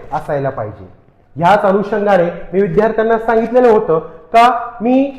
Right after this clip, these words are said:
एकवीस किलोमीटर पूर्ण करेन. कारण असं आहे का, विद्यार्थ्यांना सुद्धा माझ्यावरती विश्वास नव्हता का आपले जे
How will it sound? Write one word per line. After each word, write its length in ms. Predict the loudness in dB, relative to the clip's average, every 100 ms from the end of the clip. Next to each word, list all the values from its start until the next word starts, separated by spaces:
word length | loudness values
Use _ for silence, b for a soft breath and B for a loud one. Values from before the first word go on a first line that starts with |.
| -10 -6
एकवीस 380 | -4 -4 -4 -2
किलोमीटर 380 | 0 0 0
पूर्ण 720 | -2 -6 -10 -2 0 4 4 2 -2 -14 -2
करेन. 260 | 2 2 2 -4 -16 -20 -20 -20 -20 _ _ -14 -10 2
कारण 360 | 4 6 4 0 -4 -4
असं 240 | 0 2
आहे 220 | 2 2
का, 140 | 0 0
विद्यार्थ्यांना 640 | 0 0 0 0 2 2
सुद्धा 340 | 0 0 2 0 -4 -4
माझ्यावरती 600 | -2 2 2 2 0 -2
विश्वास 360 | -4 0 -2 0
नव्हता 300 | -2 -2 -6 -10 -16 -12 0
का 420 | 0 0 -6 -10
आपले 280 | -10 -6 -6
जे 320 | -2 -2 -2